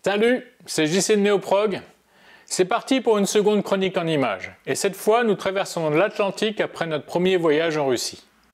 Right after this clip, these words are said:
Avant de devenir Kairos en deux mille seize, ces quatre jeunes Américains se faisaient appeler Synaesthesia. Si leur début deux ans plus tôt ne m'avait pas franchement convaincu, leur premier effort sous le nom de Kairos m'a tout simplement ébloui.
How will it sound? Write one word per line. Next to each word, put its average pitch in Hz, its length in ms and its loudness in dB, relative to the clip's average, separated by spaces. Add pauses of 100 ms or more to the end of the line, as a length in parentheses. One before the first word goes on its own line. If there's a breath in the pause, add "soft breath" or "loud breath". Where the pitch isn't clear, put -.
(280)
Avant 185 300 2
de 233 120 4
devenir 165 460 0
Kairos 170 460 2
en 160 60 0
deux 147 120 2
mille 135 180 0
seize, 196 460 0 (300 loud breath)
ces 143 240 -4
quatre 226 180 2
jeunes 202 280 2
Américains 170 560 -2
se - 180 0
faisaient 143 400 -2
appeler 165 280 0
Synaesthesia. 143 920 -2 (1300 soft breath)
Si - 180 -2
leur 196 200 4
début 214 320 2
deux 190 220 4
ans 208 100 2
plus 202 200 -2
tôt 233 160 2
ne 202 100 4
m'avait 147 340 2
pas 226 280 -2
franchement 208 500 0
convaincu, 156 680 0 (440 loud breath)
leur 147 260 0
premier 254 420 0
effort 196 420 0
sous - 140 -2
le 165 120 4
nom 160 160 0
de 135 100 2
Kairos 165 600 0 (260 loud breath)
m'a 110 140 -2
tout 226 240 0
simplement 196 500 0
ébloui. 127 540 -2